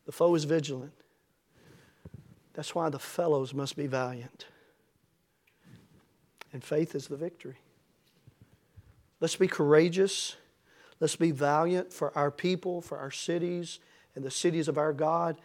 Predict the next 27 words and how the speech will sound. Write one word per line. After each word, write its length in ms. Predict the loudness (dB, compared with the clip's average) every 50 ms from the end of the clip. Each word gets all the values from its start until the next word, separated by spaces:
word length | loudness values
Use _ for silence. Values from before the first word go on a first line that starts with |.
| _ _ _ _ _ _ _ _ -12
But 120 | -10 -6
hey, 340 | -2 0 0 0 0 -2 -8 _ _ _ _ _ _ _ _ -10
let's 220 | -10 -8 -8 -4
let 240 | -2 -2 -2 -2 -4
God 580 | -6 -4 -2 -2 -2 -2 -2 -2 -2 -2 -4 -6 -16 _ _ _ _ _ _ _ _ _ _ _ _
do 140 | -6 -6 -6 -4
that 300 | -2 -2 -2 -4 -2 -4
which 220 | -6 -6 -4 -8
is 140 | -10 -10 -12
good 540 | _ -8 -4 -2 0 0 0 0 0 -4 -8 -16 _ _ _ _ _ _ _ _ _ _ _ _ _ _ _ _ _ _ _ _ _ _ _ _ _ -20 -20 _ _ _ _ _ _ _ _ _ _ _ _ _ _ _ _ -14
and 120 | -12 -8
that 180 | -8 -8 -8 -8
which 220 | -10 -8 -6 -6
is, 300 | -8 -6 -8 -10 -14 -16 -18 -20 _ _ _ _ _ _ _
excuse 260 | -12 -10 -2 0 0 0
me, 120 | 0 -2
let 240 | -2 -2 -2 -2 0
the 80 | 0
Lord 320 | 0 2 2 2 2 2 0
do 120 | 0 -2
that 240 | 0 0 -2 -2 -2
which 200 | -6 -10 -8 -8
is 140 | -10 -10 -10
good 500 | -12 -8 -4 0 0 0 0 -2 -6 -14 -18 _ _ _ _ _ _ _ _ _ _ _ _ _ _ _ _ _ _ _ _ _ _ _ _ _ _ _ -20 -20 _
in 140 | -14 -14 -12
His 200 | -10 -10 -10 -8
sight. 520 | -8 -10 -10 -12 -14 -16 -20 _ _ -20